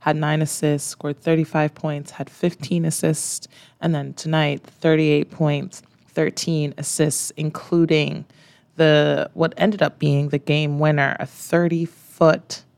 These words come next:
three-pointer from the <laughs> Celtics logo off an inbound pass that had ended up going into the backcourt. And, I mean,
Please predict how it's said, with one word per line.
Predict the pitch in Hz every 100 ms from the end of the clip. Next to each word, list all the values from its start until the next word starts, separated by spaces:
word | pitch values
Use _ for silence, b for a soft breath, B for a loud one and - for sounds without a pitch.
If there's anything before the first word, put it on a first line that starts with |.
| _
three-pointer | _ - 165 160 160 143 - - _ _ _ _ _ _ 175 160 143 147
from | - - 165 160
the | 156
<laughs> | -
Celtics | 170 160 - - -
logo | 165 160 156 151 143 147 -
off | - 151 147 - - b b b -
an | 151 -
inbound | 165 156 151 151
pass | - 147 147 -
that | -
had | - 151 -
ended | 151 147
up | -
going | 151 151
into | 151 151 -
the | 151
backcourt. | 156 151 160 - - - 151 - b b b b -
And, | 147 147 143 139
I | -
mean, | 143 147 143 147